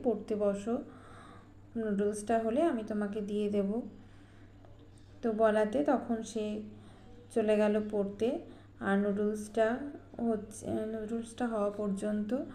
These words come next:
আমি আরও কিছু ঘরের কাজ গুছিয়ে নিলাম। তো জানো তো বন্ধুরা, বাচ্চাদের,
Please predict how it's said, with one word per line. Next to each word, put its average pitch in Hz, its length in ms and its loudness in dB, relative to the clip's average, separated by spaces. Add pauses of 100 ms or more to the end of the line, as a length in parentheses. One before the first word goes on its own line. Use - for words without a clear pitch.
(360)
আমি 220 340 0
আরও 214 260 0
কিছু 240 400 -2 (600)
ঘরের 208 400 2
কাজ 208 320 0
গুছিয়ে 214 380 -2
নিলাম। 208 420 2 (3000)
তো 240 80 -8
জানো 233 300 4
তো 262 80 4
বন্ধুরা, 254 500 0 (480)
বাচ্চাদের, 233 640 4